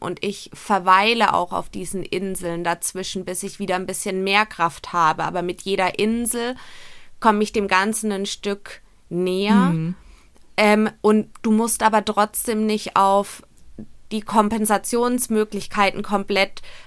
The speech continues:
Speaker 1: verzichten, weil die brauchst du, weil deine Gefühle dich sonst einfach überrollen.
Speaker 2: Ja.
Speaker 1: Aber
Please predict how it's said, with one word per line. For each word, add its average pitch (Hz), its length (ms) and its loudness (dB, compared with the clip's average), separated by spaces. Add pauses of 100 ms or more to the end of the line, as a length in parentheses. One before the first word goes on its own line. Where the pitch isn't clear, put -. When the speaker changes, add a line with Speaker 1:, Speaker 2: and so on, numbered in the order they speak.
(180)
Speaker 1:
verzichten, 214 880 0
weil 180 160 0
die 202 140 -2
brauchst 196 520 2
du, 175 120 -6
weil 175 160 -2
deine 180 240 -4
Gefühle 202 760 -2
dich 196 240 -2
sonst 196 240 -2
einfach 190 320 -2
überrollen. 180 800 2 (500)
Speaker 2:
Ja. 185 300 -2
Speaker 1:
Aber 185 340 6